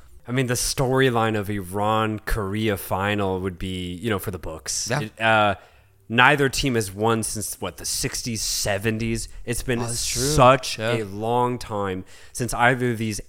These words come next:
Speaker 1: Asian giants have lifted the A F C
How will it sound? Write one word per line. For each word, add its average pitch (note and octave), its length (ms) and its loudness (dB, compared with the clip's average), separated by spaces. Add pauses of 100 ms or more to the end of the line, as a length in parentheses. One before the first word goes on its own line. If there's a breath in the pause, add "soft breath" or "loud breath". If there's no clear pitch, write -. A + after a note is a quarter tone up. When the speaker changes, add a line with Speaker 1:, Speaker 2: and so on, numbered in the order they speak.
Speaker 1:
Asian C3 480 0
giants A2+ 640 2 (160 soft breath)
have G2+ 220 -2
lifted A2+ 520 -2
the G#2+ 180 -6
A A2 220 -2
F G#2+ 80 -6
C A2 260 -4